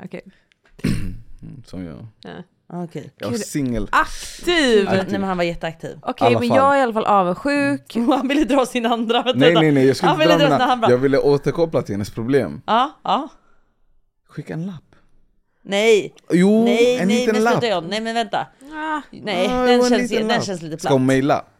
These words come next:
Speaker 1: Ska, men
Speaker 3: Nej.
Speaker 1: vad, vad skriver man på den här lappen? Ens nummer?
Speaker 3: Vill
Speaker 1: Hej.
Speaker 3: bli ihop med mig, ja, nej,
Speaker 2: Nej,
Speaker 3: kanske.
Speaker 2: nej, nej, nej,
Speaker 3: Sant.
Speaker 2: nej, nej. Först hon måste bygga upp flörtet.
Speaker 3: Eh, suga av mig, eller vadå?
Speaker 2: Nej, hon bygger upp, fortsätter prata, lite flörtigt, ta lite
Speaker 3: Men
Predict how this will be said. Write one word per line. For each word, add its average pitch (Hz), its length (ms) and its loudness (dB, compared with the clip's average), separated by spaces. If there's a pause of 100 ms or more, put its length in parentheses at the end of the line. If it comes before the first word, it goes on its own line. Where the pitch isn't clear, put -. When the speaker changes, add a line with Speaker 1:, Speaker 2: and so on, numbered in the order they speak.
Speaker 1:
Ska, - 180 -12
men 254 160 -2
Speaker 3:
Nej. 262 340 -2
Speaker 1:
vad, 226 80 -8
vad 240 160 -2
skriver 240 260 -6
man 285 160 -4
på 285 60 -10
den 240 60 -6
här 185 80 -4
lappen? 160 480 -10
Ens 202 200 -6
nummer? 190 360 -4 (160)
Speaker 3:
Vill 202 120 -6
Speaker 1:
Hej. 240 80 0
Speaker 3:
bli 208 60 0
ihop 202 120 -2
med 196 100 -6
mig, 175 160 -4
ja, 165 200 -4
nej, 160 180 -6
Speaker 2:
Nej, - 80 -8
Speaker 3:
kanske. 113 220 -6
Speaker 2:
nej, 104 120 -6
nej, 82 320 -12
nej, 50 160 -18 (160)
Speaker 3:
Sant. - 120 -16
Speaker 2:
nej, 82 120 -16
nej. 82 180 -18
Först 175 240 -2
hon 165 120 -4
måste 135 240 -6
bygga 107 260 -6
upp 156 280 -4 (160)
flörtet. - 680 -10 (720)
Speaker 3:
Eh, 175 200 -4
suga 180 280 -4
av 160 120 -2
mig, 127 260 -14
eller 165 120 -8
vadå? 139 220 -10 (300)
Speaker 2:
Nej, 110 420 -6
hon 110 220 -6
bygger 113 280 -2
upp, 139 300 -2
fortsätter 139 640 -4
prata, 135 880 2 (320)
lite 120 240 -8
flörtigt, 120 540 -6
ta 143 220 0
lite 135 280 -2
Speaker 3:
Men 208 80 0